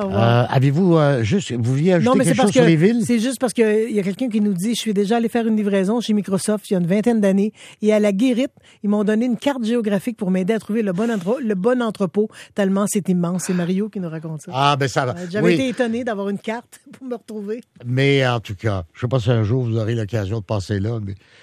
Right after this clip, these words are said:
Speaker 2: l'édifice, en fait, les édifices, les entrepôts Amazon, là, euh, dans la banlieue de Seattle, ça n'a aucun bon sens. C'est vraiment, euh, c'est un building presque aussi gros que Boeing,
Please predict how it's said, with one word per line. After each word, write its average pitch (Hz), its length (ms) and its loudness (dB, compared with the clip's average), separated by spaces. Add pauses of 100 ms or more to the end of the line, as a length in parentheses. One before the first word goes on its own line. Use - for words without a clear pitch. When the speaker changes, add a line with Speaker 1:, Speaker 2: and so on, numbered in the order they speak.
(300)
Speaker 2:
l'édifice, 151 840 -2
en 107 100 -2
fait, 123 160 -2
les 123 500 0
édifices, 107 400 -4
les 113 160 0
entrepôts 120 440 -2
Amazon, 107 480 -2
là, 143 280 -4 (480)
euh, 98 180 -2
dans 101 140 0
la 98 120 0
banlieue 107 440 0
de 107 600 -4
Seattle, 113 640 -6 (160)
ça 110 100 -4
n'a 90 100 -2
aucun 76 420 -8
bon - 220 -14
sens. - 580 -16
C'est - 240 -12
vraiment, 117 640 -12 (520)
euh, 110 160 -4 (100)
c'est - 320 -6
un 123 100 -2
building 117 500 -2
presque - 280 -8
aussi 101 220 -8
gros 117 180 -4
que 95 60 -6
Boeing, 98 500 0